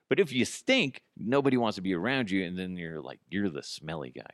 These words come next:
Nobody wants to be the smelly guy or lady. Come on. Don't do it. Good for New Zealand for starting to push out, uh, smoking. It's good. Listen, I know if you're, if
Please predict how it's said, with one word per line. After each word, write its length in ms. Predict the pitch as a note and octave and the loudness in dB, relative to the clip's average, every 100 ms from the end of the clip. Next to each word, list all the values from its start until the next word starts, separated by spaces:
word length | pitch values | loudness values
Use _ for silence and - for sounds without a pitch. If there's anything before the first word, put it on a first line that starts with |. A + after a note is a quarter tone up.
| - | -4
Nobody 300 | D3 A3+ A3+ | -2 -2 -6
wants 200 | A3 - | -8 -6
to 60 | |
be 100 | G2+ | -6
the 120 | D#2 | -6
smelly 360 | D2+ D2+ D2 C#2+ | -10 -8 -8 -8
guy 280 | C2+ B1+ G#2 | -8 -6 -4
or 160 | - E2+ | -4 -4
lady. 460 | C#2 C#2 - A#2 - _ _ _ _ _ | -4 -6 -6 -6 -8 _ _ _ _ _
Come 140 | D4+ C#4+ | -6 -4
on. 300 | C4+ G3 C#3 _ _ _ _ _ _ _ _ - | -2 -4 -6 _ _ _ _ _ _ _ _ 0
Don't 400 | G#2+ B2 D3 A#2 | 2 2 0 2
do 180 | A2+ A#2 | 4 4
it. 120 | - - | 0 -6
Good 240 | - F3 - | 0 0 0
for 100 | G3+ | 0
New 260 | G3 G3 | 2 2
Zealand 460 | B2 A#2 A2 A#2+ B2 | 4 4 4 0 -2
for 280 | G2 F#2+ - _ _ _ | 0 0 -2 _ _ _
starting 400 | - A#2 A#2+ A2+ | 0 2 2 -2
to 60 | F#2+ | -4
push 480 | - - A2+ - - _ | -6 -4 -2 -4 -12 _
out, 400 | F#2+ F#2+ - - - _ | 0 0 -2 -10 -20 _
uh, 260 | F2+ F2 F2+ | -4 -2 -4
smoking. 560 | - - G#3 G#3+ B1 - _ _ _ _ | -6 -2 0 0 -8 -12 _ _ _ _
It's 160 | A#2+ | -4
good. 320 | - F#3 F2+ D#2 _ _ - | 2 4 4 0 _ _ 0
Listen, 260 | C#3 A2 | 2 4
I 120 | G#2+ | 4
know 440 | B2 C3 E3 F#3 E3 | 4 6 6 6 6
if 220 | - B2+ | 2 0
you're, 340 | - C3 B2 - - | 2 4 4 2 0
if 180 | G#2+ | -2